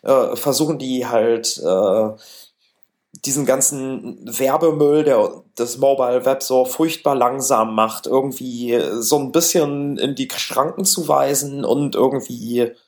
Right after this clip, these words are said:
das Mobile Web wieder schnell zu machen. In diesem Fall ist der Ansatz einfach, ähm, sie verbieten ganz, ganz vieles,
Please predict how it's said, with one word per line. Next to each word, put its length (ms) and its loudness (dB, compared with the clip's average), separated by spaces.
das 200 0
Mobile 460 4
Web 220 0
wieder 160 0
schnell 320 -4
zu 160 -2
machen. 400 -10
In 100 -4
diesem 240 2
Fall 380 2
ist 220 0
der 120 2
Ansatz 380 2
einfach, 580 -2
ähm, 440 -4
sie 180 0
verbieten 540 -2
ganz, 280 0
ganz 280 0
vieles, 720 -2